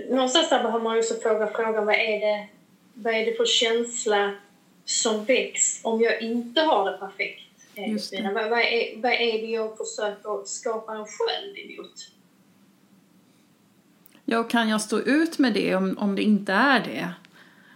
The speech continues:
Speaker 2: Alltså, jag tänker man kan ha en, en, en tanke kring att, ja, men det, det, jag vill ha det på det här sättet. Men om, när det inte blir så då? Vad händer i mig då?
Speaker 1: Mm.
Speaker 2: Kan jag stå ut med det?
Speaker 1: Mm.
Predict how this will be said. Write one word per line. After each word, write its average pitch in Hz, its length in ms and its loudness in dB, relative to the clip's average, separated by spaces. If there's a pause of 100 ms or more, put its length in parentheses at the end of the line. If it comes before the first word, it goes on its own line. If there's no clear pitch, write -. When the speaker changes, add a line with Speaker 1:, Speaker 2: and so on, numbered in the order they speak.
(140)
Speaker 2:
Alltså, 208 240 0
jag 208 140 2
tänker 208 220 0
man 202 140 0
kan 196 120 -2
ha 226 160 4
en, 254 260 4
en, 208 240 2
en 208 120 0
tanke 196 320 0
kring 180 240 -2
att, 180 120 -4
ja, 202 120 0
men 202 480 0 (200)
det, 220 240 0
det, 233 380 -2
jag 226 180 2
vill 226 100 2
ha 214 140 6
det 208 80 2
på 196 100 -2
det 185 60 0
här 180 160 -2
sättet. - 560 -2 (560)
Men 233 140 2
om, 240 160 2
när 233 240 4
det 233 60 4
inte 254 280 4
blir 320 260 4
så - 300 -2
då? - 200 -4 (800)
Vad 226 140 2
händer 233 320 4
i 226 120 2
mig 220 220 2
då? 277 320 0 (720)
Speaker 1:
Mm. 220 120 -14
Speaker 2:
Kan 226 120 2
jag 220 120 2
stå 254 180 2
ut 359 240 0
med 254 140 4
det? 190 260 -6 (600)
Speaker 1:
Mm. 220 420 -12